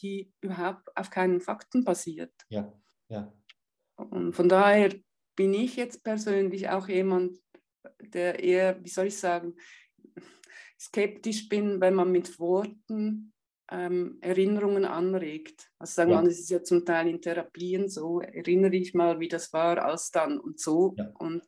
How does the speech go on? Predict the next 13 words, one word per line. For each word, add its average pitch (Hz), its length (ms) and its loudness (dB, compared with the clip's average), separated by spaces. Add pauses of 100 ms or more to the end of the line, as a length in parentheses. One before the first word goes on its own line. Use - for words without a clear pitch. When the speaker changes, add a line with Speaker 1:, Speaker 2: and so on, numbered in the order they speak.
(140)
Speaker 2:
Ja. - 120 -8 (120)
Speaker 1:
das 175 160 -2
ist, - 300 -4
äh, 185 200 6
sehr 180 220 2
gefährlich. 180 760 -4 (840)
Speaker 2:
Das 110 200 -2
ist - 120 -12
sehr - 100 -4
Speaker 1:
Also 185 140 2
Speaker 2:
gefährlich 123 380 0 (180)
und, 117 440 -2
äh, 107 240 2